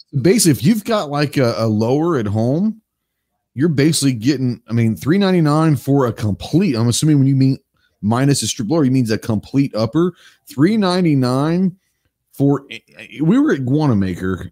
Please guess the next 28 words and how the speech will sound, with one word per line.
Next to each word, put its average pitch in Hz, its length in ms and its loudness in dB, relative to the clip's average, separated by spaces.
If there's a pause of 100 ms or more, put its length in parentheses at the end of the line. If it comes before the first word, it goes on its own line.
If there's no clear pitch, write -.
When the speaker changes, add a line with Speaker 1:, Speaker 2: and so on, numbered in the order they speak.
Speaker 2:
and 107 520 -2 (440)
I 117 100 -6
was 120 240 -4
talking 139 360 -4
to 131 180 -2
a 120 40 -2
guy 101 440 -2
and 95 240 -4
asked, 101 320 -4
they, 107 160 -2
they 120 240 -2
had 135 200 -2
three 127 220 -4
ninety-nine 135 520 0
complete 117 440 -4
uppers, 101 400 -4
including 104 300 -4
B 110 160 -4
C 104 100 -8
G 104 160 -6
and 117 100 -2
all 123 140 -2
that. 92 260 -4 (960)
And 104 760 0
I 104 60 -10
don't 120 100 -4
remember 151 200 -2
what, 147 180 -2